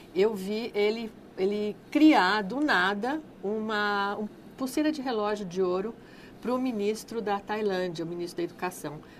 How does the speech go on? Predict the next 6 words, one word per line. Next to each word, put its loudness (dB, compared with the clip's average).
porque -2
na -2
Tailândia -2
eles 2
já -6
fizeram -4